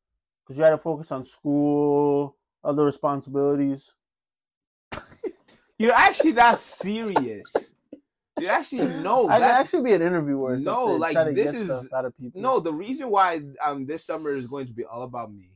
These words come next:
Speaker 2: which I
Speaker 1: It's
Speaker 2: say
Speaker 1: because it
Speaker 2: that
Speaker 1: wasn't.
Speaker 2: But no, no, no. I say that, but, like, my whole
Speaker 1: <laughs>
Speaker 2: summer is about every other thing. 'Cause, like, the things I'm doing, it literally
Speaker 1: Mm.
Speaker 2: is helping me financially, but it's also helping a lot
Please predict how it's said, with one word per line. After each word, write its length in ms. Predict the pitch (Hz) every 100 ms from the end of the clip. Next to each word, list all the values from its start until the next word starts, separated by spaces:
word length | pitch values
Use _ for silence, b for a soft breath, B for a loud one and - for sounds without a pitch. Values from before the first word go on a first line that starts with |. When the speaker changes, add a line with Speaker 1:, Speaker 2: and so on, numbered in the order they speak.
| _ _ _
Speaker 2:
which 240 | 208 220 -
I 80 | 175
Speaker 1:
It's 100 | 175
Speaker 2:
say 140 | - 180
Speaker 1:
because 260 | 196 233 202
it 40 |
Speaker 2:
that 120 | 170
Speaker 1:
wasn't. 600 | 233 254 196 131 127 147 _
Speaker 2:
But 280 | 147 196 170
no, 160 | 185
no, 60 | 180
no. 220 | 147 101 -
I 120 | 160 151
say 280 | - 202
that, 200 | 185 151 123
but, 140 | 135
like, 220 | 127 185
my 320 | 156 131 143 160
whole 180 | 185
Speaker 1:
<laughs> 0 |
Speaker 2:
summer 400 | 131 147 165 143
is 120 | 127 120
about 280 | 131 131
every 340 | 117 120 120 113 104 -
other 200 | 123 117 104
thing. 180 | _ _ _
'Cause, 140 | 127
like, 200 | 117 104 104 101
the 100 | 117
things 240 | 190 170
I'm 160 | 139 113
doing, 280 | 139 139
it 120 | 120 98 95
literally 500 | 113 120 131 127 - 104
Speaker 1:
Mm. 100 | 95
Speaker 2:
is 80 | -
helping 300 | 131 120 104
me 180 | 120 117
financially, 600 | 107 92 110 127 135 139
but 200 | 101 101
it's 120 | 95
also 300 | 117 117 110
helping 340 | 101 98 95 87
a 60 |
lot 160 | -